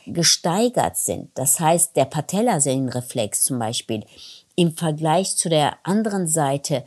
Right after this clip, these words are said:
plötzlich bei einem minimalen Druck drauf, ähm, sich extrem zeigt, dann spricht das dafür, dass die ganze Seite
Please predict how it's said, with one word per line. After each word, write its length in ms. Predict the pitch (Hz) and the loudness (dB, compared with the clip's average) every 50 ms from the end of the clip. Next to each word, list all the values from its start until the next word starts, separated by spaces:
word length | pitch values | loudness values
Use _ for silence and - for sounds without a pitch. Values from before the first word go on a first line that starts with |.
| - _ _ _ _ - | -12 _ _ _ _ -4
plötzlich 680 | - 180 180 175 185 185 - - - 180 165 - - - | 0 4 4 6 4 4 2 0 0 0 -2 -2 -2 0
bei 180 | 151 - - | 0 0 0
einem 360 | - 151 165 165 160 160 160 | 0 -2 0 0 2 2 4
minimalen 760 | 175 208 247 247 247 226 208 190 185 180 185 185 185 165 147 - | 4 4 4 4 4 4 2 2 0 0 0 0 0 -2 -2 0
Druck 420 | 165 156 175 233 247 247 - - | 0 2 4 2 2 0 -4 -6
drauf, 480 | - 156 143 139 135 151 175 180 - - _ - - - _ _ _ _ | -4 -2 0 2 2 2 2 0 -2 -8 _ -20 -20 -20 _ _ _ _
ähm, 500 | - - 160 165 160 160 160 165 165 156 - - | 0 2 4 4 4 4 2 0 0 -2 -2 -4
sich 560 | - 160 151 170 185 175 - - - - - _ _ _ _ _ - - - - - | -2 0 0 2 2 2 2 2 0 0 -4 _ _ _ _ _ -20 -20 -20 -8 -4
extrem 840 | - 175 160 - - - - - 208 226 240 240 240 220 - - - | -4 0 2 2 0 0 0 2 4 4 4 4 2 0 -2 -2 0
zeigt, 840 | - - - 160 101 101 110 - - - - - - - - - - _ _ _ _ _ _ _ | 0 2 2 2 0 -2 -2 -4 -6 -10 -12 -10 -10 -10 -12 -14 -20 _ _ _ _ _ _ _
dann 280 | - 175 170 175 175 180 | 0 2 2 2 2 0
spricht 440 | - - - - 226 226 220 - - | -2 -2 -2 -2 -2 -2 0 0 -2
das 180 | 196 185 - | 0 0 0
dafür, 400 | - 170 165 - - 208 208 214 | -2 -2 -4 -2 -2 0 0 2
dass 280 | 202 190 180 165 - - _ _ - | 2 2 0 0 0 -2 _ _ -8
die 120 | 170 151 | -8 -6
ganze 500 | 151 175 180 202 233 247 - - - 233 | -4 -2 -2 -2 0 0 2 2 2 2
Seite 720 | 202 - 170 147 156 170 175 175 - - 208 208 214 214 | 2 2 2 2 0 0 -2 -2 -2 -2 0 0 -2 -4